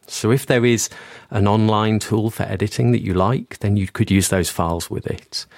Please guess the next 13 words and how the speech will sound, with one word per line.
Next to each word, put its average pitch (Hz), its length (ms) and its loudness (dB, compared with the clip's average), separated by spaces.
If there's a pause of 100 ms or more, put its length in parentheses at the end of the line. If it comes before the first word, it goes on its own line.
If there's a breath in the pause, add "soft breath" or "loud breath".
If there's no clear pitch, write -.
(320 loud breath)
Um, 90 220 0
likewise, 90 520 0
if - 160 -6
you, 92 300 0
if - 200 -4
you 95 120 -2
prefer 95 500 -2
to - 200 -6
use 92 200 0
Audacity 90 640 0
or 82 160 2
Audition 92 540 0
or, 85 260 0